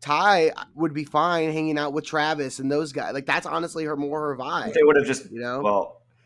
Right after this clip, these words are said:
Speaker 2: but, but there's good that has occurred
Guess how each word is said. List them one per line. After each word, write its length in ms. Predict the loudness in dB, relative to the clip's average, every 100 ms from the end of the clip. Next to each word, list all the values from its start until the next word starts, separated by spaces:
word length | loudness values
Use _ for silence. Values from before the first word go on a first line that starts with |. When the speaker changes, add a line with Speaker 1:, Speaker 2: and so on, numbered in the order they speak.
| _ _ 0
Speaker 2:
but, 320 | 2 0 2
but 240 | 4 4
there's 280 | 2 2 -4
good 400 | -2 0 0 2
that 160 | 2 2
has 300 | -2 -2 -6
occurred 560 | -10 0 4 4 4